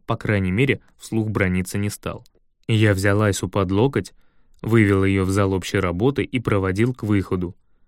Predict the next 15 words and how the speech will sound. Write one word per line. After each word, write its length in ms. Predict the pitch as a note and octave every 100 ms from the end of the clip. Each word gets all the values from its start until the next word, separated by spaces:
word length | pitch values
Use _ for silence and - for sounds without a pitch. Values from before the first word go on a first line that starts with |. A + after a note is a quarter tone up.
| _ _
чувствуя, 480 | - G2+ - F#2+ F2
как 240 | F#2+ F2+
плавится 420 | G#2+ G2 F2+ -
моя 180 | F#2+ F2+
Лаохи 500 | F2+ F#2+ C#3 - F2 -
под 140 | G2+
негодующими 760 | G#2 G#2 G#2 G#2 F#2 - F#2
взглядами 560 | F2+ G2 G2+ A#2 G2 F2+ _ _ _
Кофы 400 | G#2 G2+ - F#2 _
и 60 | A2
Мелифара. 680 | G#2 G#2 G#2 G2 F2 - - - _ _ _
Один 340 | C3 B2+ G3+
Нуминорих, 560 | D3+ D3 D#3+ B2 F#2+ F2
святой 340 | - G#2+ G#2+
человек, 480 | F#2 G2+ G#2+ F#2+ -